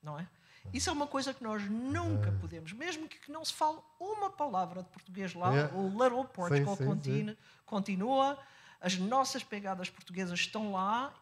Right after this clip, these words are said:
Speaker 1: e vamos cada vez fazer mais pegadas para ter certeza que fica bem marcado.
Speaker 2: É isso mesmo,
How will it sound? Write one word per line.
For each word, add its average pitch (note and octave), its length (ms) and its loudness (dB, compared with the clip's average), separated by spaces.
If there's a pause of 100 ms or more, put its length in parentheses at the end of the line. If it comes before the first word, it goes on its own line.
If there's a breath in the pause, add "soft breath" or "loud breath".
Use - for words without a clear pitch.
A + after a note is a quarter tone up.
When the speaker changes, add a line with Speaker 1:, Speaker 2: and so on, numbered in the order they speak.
Speaker 1:
e A3+ 360 -4
vamos G#3+ 280 -4
cada G#3+ 200 -8
vez G3 140 -6
fazer A3 240 -10
mais G#3 200 -8
pegadas G3+ 440 -10
para G3 140 -16
ter A3 160 -10
certeza G#3 440 -8
que G#3+ 80 -20
fica G#3+ 180 -12
bem G#3+ 140 -6
marcado. E3 500 -10
Speaker 2:
É B2+ 160 6
isso D3 240 0
mesmo, A#2 360 -2